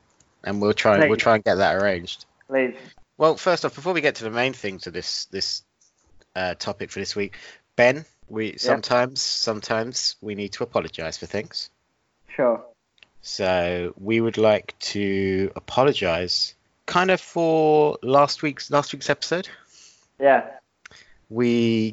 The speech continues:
Speaker 1: didn't go far enough, is what I think
Speaker 2: Sure.
Speaker 1: we're apologising for. We went, we went a little bit weak.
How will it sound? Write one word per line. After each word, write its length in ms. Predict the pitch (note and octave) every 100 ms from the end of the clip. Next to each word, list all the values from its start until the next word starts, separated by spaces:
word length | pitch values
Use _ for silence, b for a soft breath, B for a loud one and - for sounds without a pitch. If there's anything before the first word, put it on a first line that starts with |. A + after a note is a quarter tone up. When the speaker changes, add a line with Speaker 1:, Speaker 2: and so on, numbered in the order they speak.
| -
Speaker 1:
didn't 340 | C#3 C3+ A#2
go 220 | B2+ A#2 A2
far 380 | - A2 G#2
enough, 580 | G2 F#2 F2 - - _ _ _ _ -
is 160 | F#2
what 100 | F#2+
I 60 | F#2+
think 200 | - F2+
Speaker 2:
Sure. 100 | D3+
Speaker 1:
we're 80 | F2+
apologising 600 | - F2+ - E2+ F2 F2
for. 260 | - E2 - F3 - b b b b
We 120 | A2
went, 220 | A2 A#2+ G#2
we 120 | A2+
went 160 | B2
a 60 | A#2
little 200 | A#2+ A#2
bit 220 | A#2+ A2
weak. 420 | G2 G#2 F2+ -